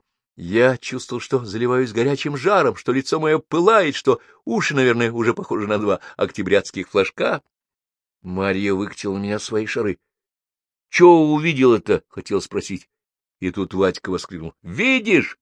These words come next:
Марья!» Вот какая-то великая правда восторжествовала, а Вадька крикнул снова: «Так она с тех пор в баню ходить не хочет!» Не успела отпылать я, залилась Машка. Покрылась даже испариной.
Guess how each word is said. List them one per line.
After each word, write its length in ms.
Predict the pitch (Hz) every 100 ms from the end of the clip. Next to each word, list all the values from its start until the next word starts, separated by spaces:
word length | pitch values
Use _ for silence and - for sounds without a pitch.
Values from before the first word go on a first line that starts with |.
| _
Марья!» 520 | 127 170 147 117 95 - _ _ _ _ _ -
Вот 160 | 98
какая-то 360 | - - 101 -
великая 440 | 98 110 113 104
правда 640 | 98 - - 131 120 92 - _ _
восторжествовала, 1200 | 80 113 - 113 92 101 - - 107 110 113 92 - _ _
а 120 | 92
Вадька 340 | 92 101 - 98
крикнул 340 | - 92 98
снова: 300 | 92 107 87 - _
«Так 120 | -
она 280 | 196 233 247
с 100 | -
тех 320 | - 240 147
пор 220 | 147 233 202
в 80 |
баню 340 | 160 233 226 220
ходить 460 | - 220 202 190
не 80 | 202
хочет!» 440 | 175 185 - 139 _ _ _ _ _ _ _ _ _ _ _ _ _ _
Не 200 | 98 123
успела 520 | 127 113 - 123 107
отпылать 460 | 107 - 98 95 -
я, 340 | 87 95 107 -
залилась 460 | 90 85 87 85
Машка. 320 | 92 87 - - _ _ _ _ _ _
Покрылась 360 | - 110 104
даже 260 | 90 101 104
испариной. 540 | 90 - 95 82 80